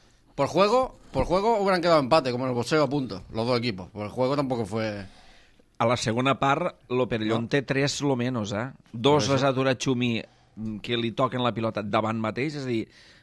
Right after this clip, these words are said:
Speaker 2: pam, i un altre que la fallen, que encara no sé com la fallen, a l'àrea menuda,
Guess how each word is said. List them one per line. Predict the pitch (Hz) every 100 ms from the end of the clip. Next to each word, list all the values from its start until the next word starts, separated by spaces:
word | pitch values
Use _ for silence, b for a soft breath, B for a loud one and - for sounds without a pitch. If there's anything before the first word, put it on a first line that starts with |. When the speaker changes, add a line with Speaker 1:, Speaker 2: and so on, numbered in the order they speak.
| B -
Speaker 2:
pam, | 147 170 208 226 _ _ _ _ _ _ b b -
i | 135
un | 135
altre | 131 123 147 165 175
que | 123 135
la | 131
fallen, | 120 135 131 143 151 160 165 165 160 156 143 117 110
que |
encara | 123 117 127 123
no | 127
sé | - 123
com | 117 117
la | 113
fallen, | 120 120 139 143
a | 127
l'àrea | 123 120 113
menuda, | 113 117 123 139 156